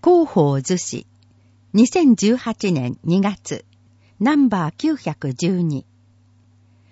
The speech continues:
逗子パブリックリレーションズ。青い海と緑豊かな平和都市。市役所への問い合わせは、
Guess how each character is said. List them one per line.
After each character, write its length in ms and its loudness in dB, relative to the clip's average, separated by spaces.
逗 120 0
子 300 -6
パ 160 -2
ブ 80 -2
リ 140 0
ッ 100 -16
ク 120 0
リ 120 0
レ 160 0
ー 60 -2
シ 160 -6
ョ 60 -4
ン 120 -6
ズ。 220 -14
青 260 0
い 140 2
海 260 4
と 300 -4
緑 440 0
豊 300 -4
か 120 -6
な 140 -4
平 360 -4
和 140 -6
都 160 -12
市。 260 -18
市 220 -6
役 200 -6
所 160 -2
へ 80 0
の 140 -2
問 240 -2
い 40 -2
合 60 -4
わ 140 -4
せ 160 -8
は、 160 -12